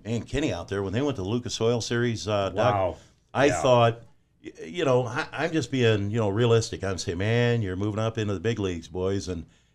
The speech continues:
Speaker 1: and yet Jeremiah goes out and wins the National
Speaker 2: Yep.
Speaker 1: or wins the championship.
Speaker 2: I've only raced with Jeremiah a few times, but I've seen him race a bunch. And, you know, the guy's obviously a talent.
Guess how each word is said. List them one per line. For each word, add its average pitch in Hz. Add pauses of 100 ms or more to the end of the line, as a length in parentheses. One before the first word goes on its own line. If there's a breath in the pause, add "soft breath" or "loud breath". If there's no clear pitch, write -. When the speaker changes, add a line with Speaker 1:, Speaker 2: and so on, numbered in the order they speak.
Speaker 1:
and 95
yet 107
Jeremiah 113
goes 95
out 98
and 90
wins 101
the 98
National 117
Speaker 2:
Yep. 92
Speaker 1:
or 92
wins 98
the -
championship. 113 (480)
Speaker 2:
I've 120
only 127
raced 113
with 98
Jeremiah 107
a 95
few 101
times, 98
but 90
I've 85
seen 101
him 90
race 95
a 82
bunch. 90
And, 78
you 82
know, 85
the 85
guy's 82
obviously 78
a 73
talent. 82